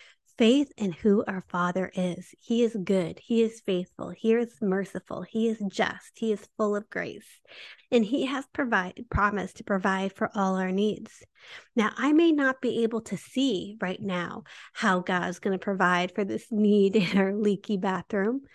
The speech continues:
but I choose to trust him by faith, that just as he takes care of the sparrows and clothes the field,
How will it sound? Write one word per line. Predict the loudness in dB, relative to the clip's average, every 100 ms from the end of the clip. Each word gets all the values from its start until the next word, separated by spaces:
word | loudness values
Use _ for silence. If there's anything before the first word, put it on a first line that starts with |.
| -20 -20 _ _ _ 2
but | 4
I | 4
choose | 2 0 0
to | -2
trust | -8 -4 -6 -6 -12
him | -8 -4 -2
by | -2 -2
faith, | -2 -6 -6 -8 _ _ _ _ _ _
that | 0 0
just | 0 -2 0
as | -2 -2
he | -2 0 0 -2 -10 _
takes | 2 2 0 -8
care | 0 2 2
of | 0 -4
the | -8
sparrows | -2 2 2 2 0 -2 -6 -8
and | -6 -6
clothes | -4 -2 -2 -2 -4
the | -6
field, | -2 -2 0 -2 -8 -12